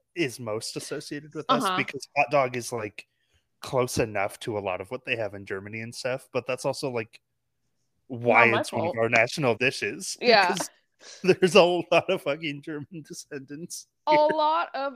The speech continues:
Speaker 2: our, um, big cultural touchstone
Speaker 1: <laughs> There's
Speaker 2: major
Speaker 1: more German
Speaker 2: cities.
Speaker 1: there's more people with German ancestry in the U S than there is in <laughs> Germany.
Speaker 2: Mm-hmm. Mm-hmm.
Speaker 1: I also do think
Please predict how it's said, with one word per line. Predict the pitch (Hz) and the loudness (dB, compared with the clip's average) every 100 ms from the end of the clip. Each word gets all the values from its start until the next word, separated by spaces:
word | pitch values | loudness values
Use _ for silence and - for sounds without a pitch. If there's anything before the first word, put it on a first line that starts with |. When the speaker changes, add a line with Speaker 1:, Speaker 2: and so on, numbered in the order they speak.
| - | -8
Speaker 2:
our, | 247 262 262 247 | -6 -4 -6 -8
um, | 240 247 240 208 | -8 -8 -10 -10
big | 254 254 220 - | -10 -8 -10 -14
cultural | - 233 220 254 220 214 | -4 -4 -2 -2 -2 -2
touchstone | 277 233 - - 220 220 214 208 202 - | -2 -2 -4 -10 -2 0 0 -2 -6 2
Speaker 1:
<laughs> | - - 143 | 2 2 2
There's | 170 | 2
Speaker 2:
major | 226 190 190 | 4 4 6
Speaker 1:
more | 160 180 | 4 4
German | |
Speaker 2:
cities. | 277 262 233 185 190 196 - _ 180 - - | 4 4 4 2 0 -2 -20 _ -20 -16 -4
Speaker 1:
there's | 175 170 | -2 -2
more | 160 156 | -2 -2
people | 185 180 196 | -2 -4 -4
with | 175 | -4
German | 160 147 139 | -2 -2 -2
ancestry | 123 120 - 120 - 117 | -4 -6 -6 -8 -6 -6
in | 110 110 | -4 -6
the | 107 101 | -6 -8
U | 95 95 | -8 -8
S | - | -10
than | 127 104 | -10 -6
there | 104 101 | -6 -6
is | 98 151 | -8 -8
in | 120 120 | -8 -8
<laughs> | |
Germany. | 156 208 - - - - 160 _ _ 226 | -2 -2 -2 -16 -14 -12 -14 _ _ -6
Speaker 2:
Mm-hmm. | 240 226 208 220 _ _ _ _ _ - - _ _ _ _ _ _ _ _ 240 | -2 -2 -2 -6 _ _ _ _ _ -20 -20 _ _ _ _ _ _ _ _ -2
Mm-hmm. | 220 220 202 214 _ _ _ _ - - - - _ _ _ _ _ _ - | 0 2 -2 -4 _ _ _ _ -8 -8 -10 -20 _ _ _ _ _ _ 0
Speaker 1:
I | 160 | 2
also | 170 160 185 | 2 2 0
do | 135 156 | 2 -2
think | 160 143 120 - | 0 -4 -4 -14